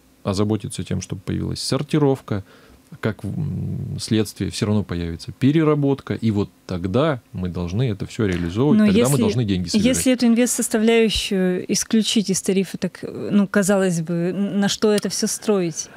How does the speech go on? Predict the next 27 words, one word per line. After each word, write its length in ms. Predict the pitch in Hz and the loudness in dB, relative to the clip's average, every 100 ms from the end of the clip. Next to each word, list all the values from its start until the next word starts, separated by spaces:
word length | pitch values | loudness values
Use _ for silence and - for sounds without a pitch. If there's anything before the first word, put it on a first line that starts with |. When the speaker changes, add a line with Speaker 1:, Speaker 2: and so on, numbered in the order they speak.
| - - | -20 0
Speaker 1:
Ну, 180 | 135 - | 0 0
вот 200 | 117 123 | -2 0
это 160 | 156 139 | 2 0
всё 200 | - 143 | 0 2
равно, 200 | 147 156 | 4 2
что, 180 | - 98 | 2 0
знаете, 280 | 123 143 107 | 0 0 -2
там, 260 | 95 87 | 0 -2
э, 480 | 90 90 90 90 87 87 82 - - - _ | -2 -2 -2 -2 -4 -8 -12 -20 -20 -20 _
кто-то 420 | - - 170 139 | -6 0 2 2
кому-то 400 | 104 117 151 147 | 0 2 2 2
обещает 500 | 98 101 - 139 110 | 0 -2 0 0 0
оказать 380 | 98 123 120 110 | 0 0 0 -2
услугу, 400 | 95 - 185 135 | -4 0 0 2
услугу 360 | 104 - 135 107 | 0 2 2 2
не 120 | 95 | 2
оказывает, 640 | 101 165 180 170 110 90 | 0 0 2 2 2 2
а 40 | 95 | -2
второй 280 | - 135 143 | -2 -2 0
человек 240 | 123 - | -2 -2
ему 140 | 107 | -2
всё 140 | 101 113 | -2 -2
равно 140 | 117 | 0
деньги 280 | 101 101 90 | 0 0 -2
платит. 360 | - 85 - - - _ - | -4 -8 -8 -16 -20 _ -6
Вот 200 | 104 98 95 | -4 -4 -6
почему, 260 | - 123 | -4 -4